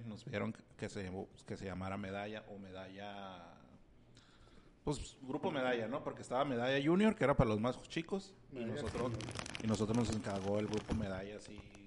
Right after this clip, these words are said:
Speaker 1: seco, ¿no? Porque era los más grandecitos.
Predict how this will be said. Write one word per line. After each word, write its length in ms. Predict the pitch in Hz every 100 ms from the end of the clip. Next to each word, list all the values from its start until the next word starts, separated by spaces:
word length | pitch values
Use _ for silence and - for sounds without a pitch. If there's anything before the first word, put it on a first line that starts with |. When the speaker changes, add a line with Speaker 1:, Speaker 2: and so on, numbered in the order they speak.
| 98
Speaker 1:
seco, 300 | 151 - -
¿no? 180 | 165 156 -
Porque 220 | 120 110
era 340 | 98 104 98 90
los 160 | 95 90
más 140 | 90
grandecitos. 600 | 92 98 98 139 - -